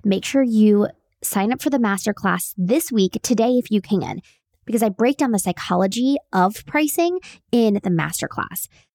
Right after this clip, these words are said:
But let's just say, you know, you, of course, you price something out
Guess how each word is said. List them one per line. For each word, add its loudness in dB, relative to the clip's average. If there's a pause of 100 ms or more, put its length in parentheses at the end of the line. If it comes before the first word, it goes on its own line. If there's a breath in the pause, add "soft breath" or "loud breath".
But 0
let's 0
just -2
say, 0
you 0
know, 2
you, 4 (420)
of -4
course, -2 (120)
you -2
price -4
something -2
out 0